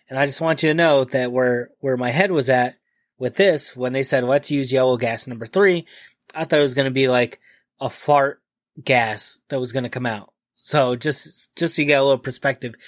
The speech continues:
where my head was at with this. And turns out to be a sleeping gas, and it puts the whole crew out.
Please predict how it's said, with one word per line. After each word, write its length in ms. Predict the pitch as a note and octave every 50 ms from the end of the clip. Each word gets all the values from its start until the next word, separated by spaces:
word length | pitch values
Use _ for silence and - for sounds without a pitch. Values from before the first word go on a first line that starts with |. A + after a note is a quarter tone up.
| - - - _ _
where 100 | C3 B2
my 160 | C3 D3 D3
head 180 | A2+ B2 A2+ A2
was 140 | A2+ G#2
at 160 | A#2 A2+ A2+ G#2+
with 120 | G#2+ -
this. 260 | B2 A#2+ A#2+ - - - _ _ _ _ _ _ _ - - -
And 480 | D3 C3+ C3 C3 C3 C3 B2 B2 - - _ _ _ _ _ _ _ _
turns 240 | - F#3+ G3 F3+ F3+
out 160 | F3+ E3 D3
to 60 | D3+
be 120 | D3+ D3+ C#3+
a 80 | C3
sleeping 400 | - - D#3+ D#3 C#3 - D3+ C#3+
gas, 440 | C3+ C#3+ C3+ C3+ C3 C3 C3+ - - - _ _ _ _ _
and 360 | - C#3 C#3 C#3 C#3 C#3 C#3
it 120 | C#3 C3 -
puts 240 | E3 E3+ E3 -
the 100 | - D3+
whole 180 | A#2 D3 D#3+ D3
crew 340 | - - - D#3 D3+ C#3+ C3+
out. 240 | B2 B2+ A#2+ -